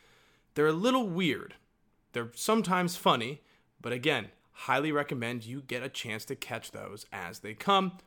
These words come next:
But lucky you, all the ones I've posted since will be on the website for the post on this episode. Last time, the Eastern Han got itself together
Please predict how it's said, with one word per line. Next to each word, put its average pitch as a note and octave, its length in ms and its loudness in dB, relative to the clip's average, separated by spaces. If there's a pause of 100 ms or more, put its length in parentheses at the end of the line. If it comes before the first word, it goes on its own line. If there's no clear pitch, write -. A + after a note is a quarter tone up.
(120)
But F#3+ 280 4
lucky A#2+ 300 -4
you, E3 360 2 (420)
all A#2 180 0
the C#3 80 -2
ones C3 260 -2
I've C3 280 -2
posted A#2+ 400 -6
since - 420 -10 (260)
will A2 120 -6
be A#2 160 -2
on G2+ 180 -4
the G#2 80 -4
website A#2 540 -2 (200)
for A#2 120 -12
the B2+ 80 -6
post G2 420 -8 (160)
on A2+ 160 -2
this G2 260 -8
episode. - 580 -8 (1000)
Last D#3 440 4
time, A2 340 -4 (360)
the E3 220 -6
Eastern A3+ 380 4
Han D#3 400 0
got F3 200 8
itself F#3 520 4
together D3 720 2